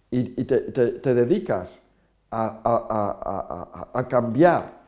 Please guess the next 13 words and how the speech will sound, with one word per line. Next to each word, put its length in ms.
tu 100
estilo 380
de 100
vida 340
de 120
una 180
manera 360
progresiva, 680
lo 120
que 100
va 100
a 20
ocurrir 580